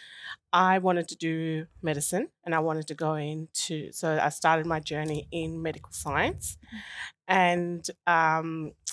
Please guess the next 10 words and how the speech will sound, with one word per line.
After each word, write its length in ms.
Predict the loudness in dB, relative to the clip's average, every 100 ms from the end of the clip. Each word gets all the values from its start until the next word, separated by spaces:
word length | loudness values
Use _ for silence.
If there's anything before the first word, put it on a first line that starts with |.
| -12 _ -20 -4
you 100 | 0
know, 140 | 4 4
I 160 | 4
have, 340 | 4 4 4 -6 -16 _ -20 -20 _ _ _ _
starting 640 | -4 4 8 8 6 2 -4 _ _ 2
a 640 | 4 4 0 -2 -2 -6 _ _ _ _
degree 600 | -4 0 2 2 2 -2 0
in 400 | 0 0 -2 -2
a 240 | -2 -2 -4
partic-, 360 | -8 -8 -8